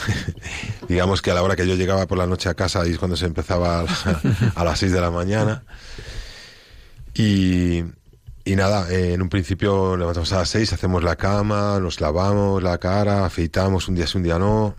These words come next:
Bueno, y lo primero que hacemos es bajar a la capilla, delante del Santísimo, a rezar el rosario, con cantos,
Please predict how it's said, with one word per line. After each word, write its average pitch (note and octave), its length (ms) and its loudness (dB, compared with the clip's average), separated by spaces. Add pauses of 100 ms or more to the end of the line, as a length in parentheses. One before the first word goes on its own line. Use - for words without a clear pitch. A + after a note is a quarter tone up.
(100)
Bueno, D#2+ 220 -4 (560)
y F2 420 2 (560)
lo F2+ 180 0
primero F#2+ 280 2
que F#2 60 2
hacemos G2+ 220 2
es F2 40 2
bajar F#2+ 220 0
a - 20 2
la F2+ 140 2
capilla, G#2 440 0
delante F2 300 0
del F2 80 2
Santísimo, G2 640 -2
a - 20 2
rezar E2 260 -2
el F2 80 2
rosario, G2+ 580 0 (300)
con F2 200 -6
cantos, G2+ 680 0